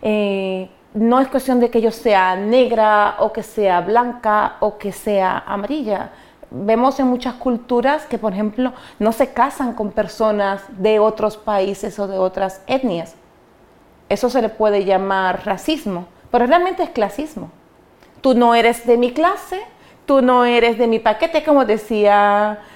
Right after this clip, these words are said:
tu, tu compañero, o de mi tribu, pues claro, pues tú no te mereces estar en el mismo sitio que yo.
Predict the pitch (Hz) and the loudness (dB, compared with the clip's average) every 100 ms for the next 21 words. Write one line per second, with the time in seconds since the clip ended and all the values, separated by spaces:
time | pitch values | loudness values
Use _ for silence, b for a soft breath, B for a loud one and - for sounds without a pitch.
0 | B B - 269 247 240 233 247 233 226 | B B -6 0 2 2 0 0 0 2
1 | 254 330 370 277 269 240 233 254 330 311 | 2 4 4 6 6 4 0 2 4 4
2 | 349 359 226 208 196 - - 262 214 214 | 0 2 2 2 0 -4 0 2 4 2
3 | 214 208 349 403 233 202 190 196 208 190 | -4 -6 -4 -2 0 0 0 0 -4 -8
4 | 196 208 214 240 208 175 175 165 175 - | -4 -2 -2 -2 -4 -6 -8 -12 -14 -16
5 | 180 110 | -14 -14